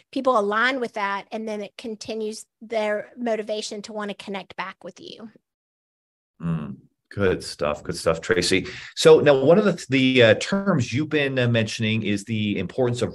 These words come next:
Speaker 2: repurposing your content. And I know there's a lot of people out there that aren't really quite sure what that means. What does it really mean to repurpose your content, a-, and what's an effective way to actually repurpose your content?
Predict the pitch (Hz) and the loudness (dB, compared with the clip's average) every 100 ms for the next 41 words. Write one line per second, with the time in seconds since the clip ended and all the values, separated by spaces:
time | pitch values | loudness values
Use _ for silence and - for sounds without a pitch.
0 | 98 104 139 131 - 127 127 120 - 127 | -2 0 0 -2 -2 0 0 -4 0 2
1 | 120 123 - _ 104 104 - - 107 101 | 2 0 -10 _ -2 0 0 2 4 4
2 | - 98 208 - 113 123 127 160 147 127 | 4 2 2 -2 -8 -4 -2 0 0 -2
3 | 123 131 139 143 127 131 123 127 127 110 | 0 0 0 -2 0 2 2 0 0 0
4 | 104 120 123 117 110 - 113 - - 127 | -2 -4 -4 -4 -4 -2 -2 -2 -4 -4
5 | 107 120 117 113 82 117 113 107 104 - | 0 0 2 2 2 0 0 0 -2 -6
6 | - _ _ _ 254 254 254 101 147 170 | -20 _ _ _ -2 0 0 -2 -2 -2
7 | 139 143 120 90 98 135 135 135 127 123 | -4 -2 -2 -2 -2 -4 -2 -4 -2 -4
8 | - 104 101 - 113 123 127 123 90 95 | -2 -2 -2 2 4 4 2 2 2 0
9 | 95 95 156 - 120 - 120 123 123 98 | -2 -2 -4 -2 -6 0 0 2 2 2
10 | 101 110 107 101 - - _ - 104 - | 4 6 6 2 -6 -20 _ -2 -2 -4
11 | - - 87 - - _ 113 101 123 165 | -10 -6 -6 -8 -16 _ -6 -2 -2 -2
12 | - 185 - - - - 71 64 - - | -2 -2 -2 -4 -4 -8 -8 -8 -6 -10